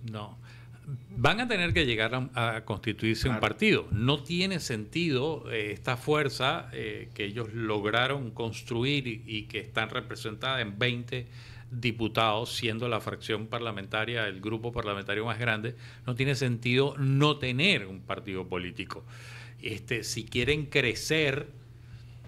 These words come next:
Speaker 1: tienen
Speaker 2: Ahora,
Speaker 1: que ir hacia allá.
Speaker 2: este grupo parlamentario es el grupo de las televisoras.
Speaker 1: Es correcto también.
Speaker 2: Juan Diego Vázquez salió todos los días en un canal y en otro.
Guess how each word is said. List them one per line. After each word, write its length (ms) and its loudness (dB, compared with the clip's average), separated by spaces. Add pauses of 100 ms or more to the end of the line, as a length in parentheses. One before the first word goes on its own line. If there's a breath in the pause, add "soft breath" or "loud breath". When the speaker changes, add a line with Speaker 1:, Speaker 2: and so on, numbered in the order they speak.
(180)
Speaker 1:
tienen 260 6
Speaker 2:
Ahora, 40 4
Speaker 1:
que 100 4
ir 120 2
hacia 220 0
allá. 360 -6
Speaker 2:
este 320 0
grupo 400 6
parlamentario 840 0
es 60 -2
el 80 -4
grupo 600 -2
de 220 -2
las 200 -4
televisoras. 800 -6 (800)
Speaker 1:
Es 160 4
correcto 520 -4
también. 320 4
Speaker 2:
Juan 100 0
Diego 260 6
Vázquez 300 2
salió 480 2 (380)
todos 380 8
los 160 4
días 240 6
en 120 4
un 140 4
canal 400 4
y 60 2
en 100 0
otro. 260 -4